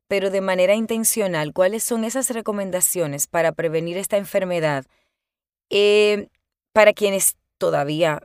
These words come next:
no, no tienen el diagnóstico ni, ni siquiera se imaginan que lo puedan tener. ¿Y cuáles son tus recomendaciones para las pacientes que ya han sido diagnosticadas a manera genérica para ayudar al proceso?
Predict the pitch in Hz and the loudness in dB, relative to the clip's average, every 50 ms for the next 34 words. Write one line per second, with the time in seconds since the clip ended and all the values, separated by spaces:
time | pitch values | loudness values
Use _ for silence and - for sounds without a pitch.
0 | 131 107 _ - 147 156 156 151 151 160 165 165 156 160 156 151 147 147 139 143 | _ _ _ -10 -8 -4 -4 -2 -2 0 -2 -2 -2 -2 -2 -2 -4 -4 -6 -8
1 | - - - - - _ _ _ _ - 160 165 165 - 175 175 165 160 160 160 | -12 -14 -16 -20 -20 _ _ _ _ -8 -6 -6 -6 -4 -4 -4 -4 -2 -4 -4
2 | 151 156 160 151 151 156 156 165 190 196 - 233 - - 180 170 160 156 151 151 | -2 0 0 0 0 0 -2 -2 -4 -4 -6 -8 -4 -2 -2 -2 -2 -4 -4 -4
3 | 147 147 143 143 143 151 151 - - 151 - 170 165 170 165 160 - - - - | -6 -6 -6 -6 -6 -6 -6 -8 -10 -8 -4 -2 2 2 2 0 -2 -4 -2 0
4 | 190 180 180 170 156 147 165 208 220 196 170 160 - 156 147 151 - - 156 156 | 2 2 2 2 0 0 0 0 0 0 -2 -2 -4 -6 -6 -4 -4 -2 0 0
5 | 151 151 147 - 160 156 143 127 127 - _ _ _ _ _ _ _ _ _ - | -2 -2 -4 -4 -4 -4 -4 -6 -8 -10 _ _ _ _ _ _ _ _ _ -8
6 | 208 190 185 208 202 196 220 220 - 262 247 226 254 233 - 233 233 - 233 226 | -8 2 6 6 6 6 6 2 0 0 0 0 -2 -2 -2 -2 -2 0 0 0
7 | 220 214 214 220 233 - - 196 165 170 180 - - 196 180 175 175 175 175 - | 0 0 -2 -2 -2 0 -2 -2 -2 -2 -6 -4 -4 -2 -2 0 -2 -2 -4 -6
8 | - 185 170 - 202 190 185 - 190 - - - 170 147 165 185 202 214 233 220 | -6 -6 -4 -4 -4 -4 -4 -6 -8 -8 -6 -6 -4 -2 2 2 2 2 2 0
9 | - 233 220 214 208 214 202 196 196 190 190 - - 196 - - 175 151 135 135 | -2 0 0 0 2 2 0 0 -2 -6 -6 -8 -10 -8 -4 -2 -2 -2 -2 -4
10 | 143 165 - - - _ _ _ _ _ _ _ _ _ _ _ _ _ _ _ | -6 -8 -10 -10 -10 _ _ _ _ _ _ _ _ _ _ _ _ _ _ _
11 | _ - 160 - - 208 202 202 196 196 196 202 220 226 226 240 233 190 190 208 | _ -14 -4 2 2 4 4 4 2 2 4 4 2 2 2 0 0 0 0 0
12 | 208 196 170 156 147 - - 160 156 - - 170 170 165 165 160 160 160 165 165 | 0 0 0 -4 -6 -4 -4 -4 -4 -2 0 2 2 4 4 2 2 0 2 2
13 | 175 170 175 170 165 - 170 165 156 - 165 143 139 - - - | 4 4 2 2 0 -2 -4 -2 -2 -2 -2 -2 -4 -6 -6 -8